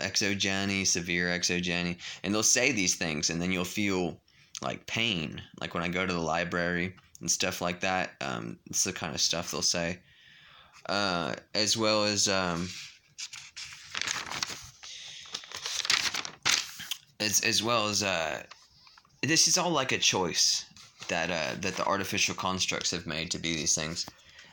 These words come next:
Uh, because they have, they have, like, different, like, sects,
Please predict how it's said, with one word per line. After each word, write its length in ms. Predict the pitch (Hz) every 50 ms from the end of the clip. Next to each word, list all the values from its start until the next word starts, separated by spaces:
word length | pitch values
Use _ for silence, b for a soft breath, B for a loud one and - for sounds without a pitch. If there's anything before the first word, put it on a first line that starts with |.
| B
Uh, 180 | - 101 104 98
because 320 | 92 101 107 - 117 107
they 140 | 101 110 101
have, 360 | 107 110 107 107 104 101 95 -
they 100 | 92 98
have, 240 | 110 120 110 107 104
like, 400 | 101 82 82 85 - - - -
different, 460 | - 107 104 - 117 98 82 - 73
like, 260 | 78 71 - - -
sects, 640 | - - - 101 98 95 - - - - - - -